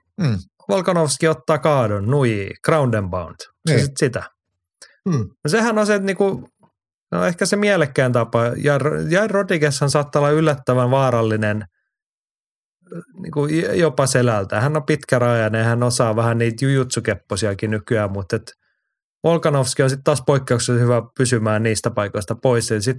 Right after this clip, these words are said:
Speaker 2: taas, että se suurin vahvuus Rodriguezilla on pystyssä isossa tilassa, niin pistä se selälleen, niin sit ollaan kyllä aika vahvasti jo hallitsevan mestarin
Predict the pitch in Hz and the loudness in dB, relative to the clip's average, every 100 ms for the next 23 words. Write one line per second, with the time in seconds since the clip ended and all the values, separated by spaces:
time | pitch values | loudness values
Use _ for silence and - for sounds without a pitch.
0 | - 127 120 123 - 131 151 139 120 110 | 0 0 0 -4 -2 0 2 2 0 0
1 | 113 107 127 123 120 110 104 110 110 110 | -2 -2 0 0 -2 -2 -2 0 0 0
2 | 107 127 - 110 - 117 123 117 - 101 | 0 -2 -2 -4 0 0 0 -2 -2 -4
3 | 98 85 - 107 110 - _ _ _ _ | -4 -4 -4 -4 -6 -12 _ _ _ _
4 | - _ - 139 127 117 120 147 147 139 | -20 _ -4 -4 -2 -2 0 2 2 2
5 | 120 107 101 95 101 104 131 _ _ _ | 2 0 -2 -4 -8 -8 -12 _ _ _
6 | - 120 120 104 104 104 113 110 104 101 | -8 -6 -2 -2 -2 -2 -2 -2 -4 -6
7 | 95 117 - 107 98 - _ _ _ _ | -6 -10 -10 -8 -10 -12 _ _ _ _
8 | _ _ _ _ _ - 123 110 - 117 | _ _ _ _ _ -2 0 0 -2 0
9 | 110 110 107 - 101 98 | 0 0 -2 -4 -6 -6